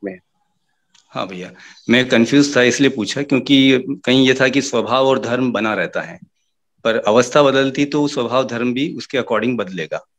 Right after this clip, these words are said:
Speaker 2: प-, पदार्थ और, अ, प्राण अवस्था।
Speaker 1: इनफैक्ट बदलने का मुद्दा,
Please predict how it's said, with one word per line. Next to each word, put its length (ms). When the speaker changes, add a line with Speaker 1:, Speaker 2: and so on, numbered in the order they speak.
Speaker 2:
प-, 300
पदार्थ 340
और, 280
अ, 200
प्राण 200
अवस्था। 460
Speaker 1:
इनफैक्ट 280
बदलने 400
का 160
मुद्दा, 480